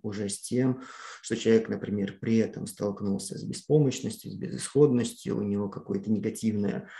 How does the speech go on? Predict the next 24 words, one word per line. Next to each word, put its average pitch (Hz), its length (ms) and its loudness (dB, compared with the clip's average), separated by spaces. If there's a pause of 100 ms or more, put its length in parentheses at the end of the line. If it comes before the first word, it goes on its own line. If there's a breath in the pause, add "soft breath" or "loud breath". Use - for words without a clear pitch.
(140 loud breath)
оценка 151 560 2
этих 120 320 2
обсессий, 117 480 0
которые 107 480 2
вызывают 104 640 0
у 95 60 -8
него 95 240 0
этот - 260 -4
дистресс, - 480 -6
да, - 240 0 (480 loud breath)
и, - 160 -2
соответственно, - 480 0
это 113 140 -2
может 113 420 -2
привести. - 260 -6
То 120 80 0
есть 113 140 0
теоретически 127 680 2
это 127 420 0
может 117 420 2
быть, 101 200 -2
как 123 200 -4
показывают 131 500 0
исследования, 123 600 2